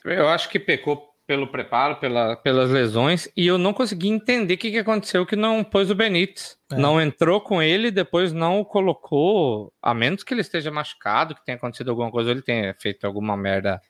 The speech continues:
Speaker 1: nos treinos, sei lá, mas não foi, pelo menos eu não vi nada noticiado. E o Palmeiras,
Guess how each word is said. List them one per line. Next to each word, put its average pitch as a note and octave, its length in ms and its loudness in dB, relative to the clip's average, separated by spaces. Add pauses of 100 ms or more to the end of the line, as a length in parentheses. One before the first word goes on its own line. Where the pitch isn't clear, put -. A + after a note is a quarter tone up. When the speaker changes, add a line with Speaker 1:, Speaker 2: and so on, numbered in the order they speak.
(160)
Speaker 1:
nos - 280 -14
treinos, A#2+ 400 -4
sei A2 120 0
lá, G2 200 2
mas G2+ 400 0
não G2 120 -2
foi, G#2 280 0
pelo A2+ 240 0
menos A2+ 180 4
eu C3+ 80 2
não C#3 180 4
vi A#2 160 2
nada A#2+ 360 2
noticiado. B2 800 -2 (200)
E F#3+ 200 2
o A3 100 0
Palmeiras, F#3+ 720 0